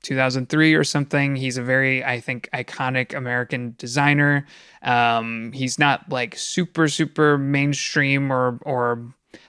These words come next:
like, mass market. You know, he's definitely still, like, a luxury fashion designer, but he's been around for a while. Um, all those things, I think, contribute. It, it, he's another Tom also, so there's, they don't even need to change a lot of the, uh, you know,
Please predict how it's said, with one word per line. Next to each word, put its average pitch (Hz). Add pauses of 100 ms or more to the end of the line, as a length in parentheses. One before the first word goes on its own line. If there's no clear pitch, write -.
like, 123
mass 123
market. 123
You 156
know, 160
he's 127
definitely 131
still, 120
like, 113
a 113 (100)
luxury 117
fashion 117 (220)
designer, 156
but 135
he's 127
been -
around 143
for 143
a 131
while. 127
Um, 113 (100)
all 160
those 165
things, 147
I 135
think, 127
contribute. 131
It, 135
it, 135
he's 143
another 143
Tom 143
also, 131
so 117 (280)
there's, 120
they 135
don't 131
even 127
need 123
to 123
change 120
a 117
lot 117
of 117
the, 117
uh, 113 (720)
you 131
know, 110